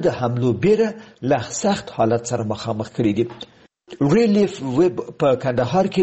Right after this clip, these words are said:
د میرویس روغتون یادونه کړې چې د افغانستان په جنوب لویدیځو ولایتونو کې تر ټولو ستر حوزوي روغتون دی او له تیرو شلو کلونو راهیسې د سره صلیب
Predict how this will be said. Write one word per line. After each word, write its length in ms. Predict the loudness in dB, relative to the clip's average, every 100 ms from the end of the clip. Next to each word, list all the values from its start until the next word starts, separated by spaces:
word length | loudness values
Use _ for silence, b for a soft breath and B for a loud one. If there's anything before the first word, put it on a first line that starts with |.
| 2
د 100 | 2
میرویس 340 | 0 2 0 0 -4
روغتون 320 | -4 -2 0
یادونه 400 | 2 2 2 0 -2
کړې 180 | -2 -2 -4 B B -2
چې 80 | 0
د 40 | 2
افغانستان 500 | 0 -4 -4 -2 -2 0
په 20 | 0
جنوب 200 | 0 0 0
لویدیځو 420 | 2 2 4 4
ولایتونو 480 | 4 2 0 0 0 0
کې 100 | -2 B B -4
تر 180 | -2 -2 -2
ټولو 260 | 0 0 0
ستر 240 | -2 0
حوزوي 520 | 2 0 2 0 0 -2
روغتون 340 | 0 0 2
دی 120 | 2 0 B B B 0
او 100 | 2
له 120 | 2 0 2
تیرو 240 | 4 2 2
شلو 260 | 2 2 0
کلونو 340 | 0 0 2 2
راهیسې 400 | 0 -2 -2 -4 -4 B B 0
د 160 | 2 2
سره 200 | 0 2
صلیب 240 | 0 0